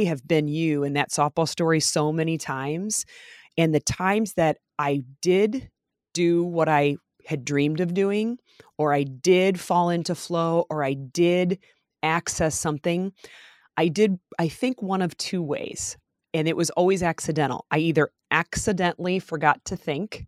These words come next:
because maybe I was taken by surprise. I didn't have time to be in my head. Um, something just happened and I had to react. That's why I was a better thir-,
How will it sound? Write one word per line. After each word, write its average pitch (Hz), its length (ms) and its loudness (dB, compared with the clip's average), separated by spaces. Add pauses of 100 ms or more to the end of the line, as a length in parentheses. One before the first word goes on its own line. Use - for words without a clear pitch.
(460)
because 151 460 -2
maybe 156 300 2
I 156 60 4
was 156 160 2
taken 160 340 -4
by 147 140 0
surprise. - 920 -8 (320)
I 139 80 -6
didn't 170 240 -2
have 214 260 -6
time 285 400 -4
to 226 80 2
be 175 140 2
in 139 120 -2
my 127 140 -6
head. 85 400 -10 (580)
Um, 139 520 -2 (480)
something 180 480 2
just 175 200 0
happened 180 300 2
and 180 80 2
I 175 60 4
had 165 240 -4
to 180 80 -2
react. 185 380 2
That's 180 180 0
why 185 100 2
I 170 40 6
was 165 120 2
a 175 40 -4
better 165 180 2
thir-, 175 220 0